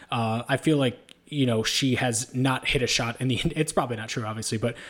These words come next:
I feel like she hasn't scored at all when she's had to go, like, a dribble or two before kind of taking that layup over a big.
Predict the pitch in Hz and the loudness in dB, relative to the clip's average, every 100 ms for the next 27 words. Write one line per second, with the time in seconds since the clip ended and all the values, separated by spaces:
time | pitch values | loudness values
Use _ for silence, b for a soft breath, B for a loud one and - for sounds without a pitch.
0 | B - 185 165 156 - 139 143 - 160 | B 2 2 4 2 2 0 2 2 2
1 | 135 120 117 110 113 - 120 131 113 - | 2 4 4 2 2 0 0 0 0 0
2 | 117 117 110 107 107 - 143 127 127 127 | 2 2 2 0 -2 -2 -2 2 2 4
3 | 120 110 - 123 110 107 - 120 107 - | 2 2 2 2 2 -2 -2 0 0 0
4 | 113 - 123 120 110 113 113 107 104 101 | -2 0 -2 0 -4 -2 -2 -2 -6 -6
5 | 101 104 101 98 | -6 -4 -6 -8